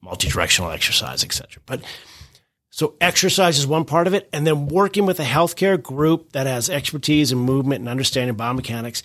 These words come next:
and is gonna make sure that you're moving properly. Period. Full stop. Just like that, that's what we do. Um, and it's, it, that's exactly what, what people can do if they want that fun youth. You wanna live in your eighties and you wanna do every little thing you wanna do,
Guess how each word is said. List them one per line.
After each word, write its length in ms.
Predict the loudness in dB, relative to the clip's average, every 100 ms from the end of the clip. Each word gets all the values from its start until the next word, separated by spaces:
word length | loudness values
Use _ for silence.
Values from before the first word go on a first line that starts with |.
| -12 -20 _ _ _ -6
and 180 | -4 -2
is 160 | -2 2
gonna 200 | 2 2
make 380 | 4 4 4
sure 220 | 4 4 4
that 80 |
you're 100 | 2
moving 240 | 0 -2 -4
properly. 460 | -8 -10 -12 -20 _ _ -2
Period. 340 | 0 0 -2
Full 220 | -2 0
stop. 440 | 2 4 2 0 _ _ _
Just 220 | -4 -2 0
like 220 | -2 -2
that, 240 | -6 -6 _
that's 240 | -8 -6
what 60 | -6
we 100 | -10
do. 260 | -10 -8 -8 -14 _ -6
Um, 400 | -2 -2 -2 -6
and 140 | -6 -2
it's, 320 | 0 0 0
it, 260 | -2 -2 -6
that's 220 | -6 -2
exactly 560 | -2 0 2 2 2 0
what, 280 | 0 -2 -4 _ _ _
what 320 | -18 -10 -10 -10 _ _ -2
people 420 | 0 2 0 -2
can 240 | 0 -2
do 280 | 0 -2 -2
if 80 | -2
they 100 | -6
want 240 | -6 -10 -12
that 140 | -10
fun 220 | -6 -6
youth. 200 | -8 -10 -6
You 100 | 0
wanna 140 | 2
live 140 | 4 4
in 60 |
your 120 | 4 4
eighties 300 | 4 4 2
and 60 |
you 80 | 0
wanna 160 | 0 -4
do 180 | -6 -6
every 320 | -6 0 0
little 220 | 2 0
thing 280 | -2 0 4
you 140 | 4 4
wanna 240 | 4 2
do, 320 | 2 2 2